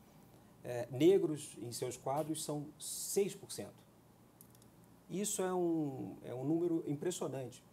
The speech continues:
né? A Procuradoria-Geral do Estado de São Paulo só perde para a Procuradoria-Geral do Rio Grande do Sul, onde negros são três vírgula quatro por cento,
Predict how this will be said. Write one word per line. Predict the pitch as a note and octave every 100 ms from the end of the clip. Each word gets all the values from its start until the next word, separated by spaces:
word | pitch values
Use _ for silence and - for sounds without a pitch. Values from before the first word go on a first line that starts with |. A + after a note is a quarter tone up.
| -
né? | A#2+ C3+
A | -
Procuradoria-Geral | - C#3+ C#3 D3+ D3 - - C#3 B2+
do | A2
Estado | -
de | A#2+
São | -
Paulo | - D3
só | D3+ D#3
perde | D#3+ E3+ E3
para | D#3
a |
Procuradoria-Geral | D3 D3+ D3 B2+ A#2+ C3 A#2+ A#2
do | A2+ A2+
Rio | C3
Grande | C#3 C3+ A#2+
do | -
Sul, | - D#3+ E3+
onde | E3 D#3 C#3+
negros | C#3+ D3+ D#3
são | - D#3
três | C#3+ D3 D3+ C3+
vírgula | C3+ C3
quatro | A2+ - -
por | -
cento, | - G#2